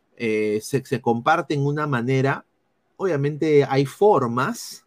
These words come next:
de erradicarlo, pero eso no me compete a mí, yo solo soy un analista deportivo. Soy un periodista.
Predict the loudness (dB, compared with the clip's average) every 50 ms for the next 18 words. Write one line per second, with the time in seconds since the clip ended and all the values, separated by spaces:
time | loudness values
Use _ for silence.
0 | _ -8 -8 -6 -6 -6 -6 -6 -6 -4 -2 -2 -2 0 0 -2 -4 -4 -6 _
1 | _ _ _ _ _ _ _ 2 4 6 6 4 4 2 0 0 0 0 0 0
2 | 0 0 -2 -2 -2 -4 -4 -4 -4 -2 -2 -2 0 0 -2 -2 -4 -6 -6 -6
3 | -6 -6 -6 -6 -4 -4 -4 -4 -4 -4 -4 -4 -4 -4 -4 -6 -6 -6 -6 -6
4 | -8 -8 -8 -6 -4 -4 -2 -2 -4 -6 -12 _ _ _ _ _ _ _ _ _
5 | _ _ _ _ _ _ _ _ _ -10 -10 -4 0 0 0 2 2 0 0 -2
6 | -4 -8 _ _